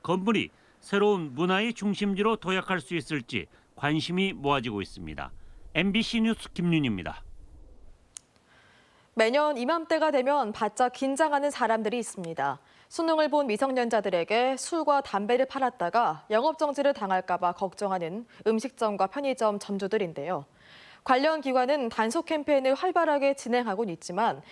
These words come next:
Speaker 2: 근본적인 해결책이 필요하다는 목소리도 높습니다.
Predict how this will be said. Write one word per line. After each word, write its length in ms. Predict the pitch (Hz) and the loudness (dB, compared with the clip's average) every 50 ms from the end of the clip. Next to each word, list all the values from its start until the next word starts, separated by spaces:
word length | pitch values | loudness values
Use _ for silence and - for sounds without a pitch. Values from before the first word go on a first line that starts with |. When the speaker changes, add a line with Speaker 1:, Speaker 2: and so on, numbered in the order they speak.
| - - - - | -20 -20 -16 -6
Speaker 2:
근본적인 540 | - 240 226 240 277 302 294 302 285 269 302 | 0 0 2 4 2 2 2 2 2 0 0
해결책이 540 | - 339 370 392 392 381 381 - 330 311 320 | -2 -2 2 2 2 2 2 0 -2 -2 -2
필요하다는 580 | - - 285 294 269 254 247 247 240 247 240 196 | -2 0 2 2 2 2 2 0 0 0 -2 -2
목소리도 580 | 185 190 - - 247 214 190 - 175 170 165 - | -4 -4 -2 0 0 0 0 0 -2 -2 0 -2
높습니다. 600 | 185 190 - - 220 190 165 147 - 139 135 | -4 -4 -4 -8 -8 -8 -8 -8 -8 -8 -8